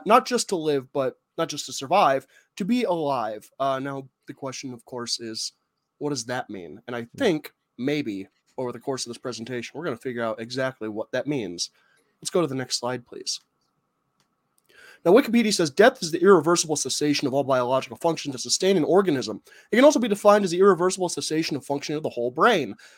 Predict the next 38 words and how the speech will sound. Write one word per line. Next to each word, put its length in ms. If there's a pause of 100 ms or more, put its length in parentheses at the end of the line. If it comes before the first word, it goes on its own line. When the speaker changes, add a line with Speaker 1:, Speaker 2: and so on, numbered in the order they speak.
(420)
Speaker 1:
But 80
of 60
course, 180
I 60
like 160
to 60
think 160
that 100 (120)
death 240
also 340
involves 340
the, 240
uh, 320 (340)
irreversible 480
cessation 440
of 60
function 360
of 60
the 60
whole 200
heart. 260 (400)
So 400
if 160
you 80
really 160
don't 160
feel 200
anything, 500 (240)
uh, 180
I 120
would 220
say 400 (380)
you're 100
dead 320 (220)
in 100
a 40
different 340
way 300